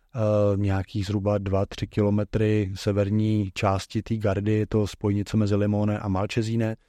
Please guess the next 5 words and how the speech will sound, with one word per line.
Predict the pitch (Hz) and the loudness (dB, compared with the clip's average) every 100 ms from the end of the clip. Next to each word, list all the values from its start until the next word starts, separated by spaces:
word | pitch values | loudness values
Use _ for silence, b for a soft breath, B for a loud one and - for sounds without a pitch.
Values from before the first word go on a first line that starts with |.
| _ _ _ - | _ _ _ -4
tak, | 98 - | -4 0
eh, | 113 107 107 107 104 104 _ _ _ - | 0 2 2 2 0 -2 _ _ _ -6
tam | 113 110 | 0 2
v | - | 2
té, | 117 113 | 0 2